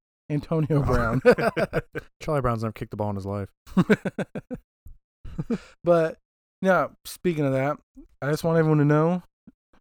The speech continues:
Speaker 1: that someone's here right now. Champ's here. I beat
Speaker 3: Champ.
Speaker 1: Chris Webb in
Speaker 3: Nice.
Speaker 1: our f-, finals of our fantasy football
Speaker 2: Oh,
Speaker 1: league.
Speaker 2: I was really wondering where that was going for
Speaker 3: Me
Speaker 2: you.
Speaker 1: Just 'cause
Speaker 3: too.
Speaker 1: I have
Speaker 3: Yeah.
Speaker 1: Michael Thomas, so it reminded me of
Speaker 3: I
Speaker 1: it.
Speaker 3: mean, he's also a loser, too, 'cause he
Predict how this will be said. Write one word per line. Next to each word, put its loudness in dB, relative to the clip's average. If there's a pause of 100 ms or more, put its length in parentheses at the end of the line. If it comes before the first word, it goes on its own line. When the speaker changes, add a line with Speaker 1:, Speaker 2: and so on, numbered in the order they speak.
(260)
Speaker 1:
that -4
someone's 2
here -4
right -4
now. -8 (460)
Champ's 0
here. -2 (1300)
I -14
beat 0
Speaker 3:
Champ. -10
Speaker 1:
Chris -2
Webb 2 (380)
in -2
Speaker 3:
Nice. 4
Speaker 1:
our 2
f-, -12 (280)
finals -2 (220)
of -6
our -2
fantasy -4
football -2
Speaker 2:
Oh, 0
Speaker 1:
league. -8
Speaker 2:
I -8
was -10
really -10
wondering -10
where -10
that -10
was -16
going -14
for -12
Speaker 3:
Me -2
Speaker 2:
you. 2
Speaker 1:
Just 6
'cause 6
Speaker 3:
too. 6
Speaker 1:
I 6
have 4
Speaker 3:
Yeah. 2
Speaker 1:
Michael 2
Thomas, -4
so -2
it -6
reminded -2
me -6
of -6
Speaker 3:
I -2
Speaker 1:
it. 0
Speaker 3:
mean, 0
he's -2
also 2
a -2
loser, -2
too, -4
'cause -6
he -6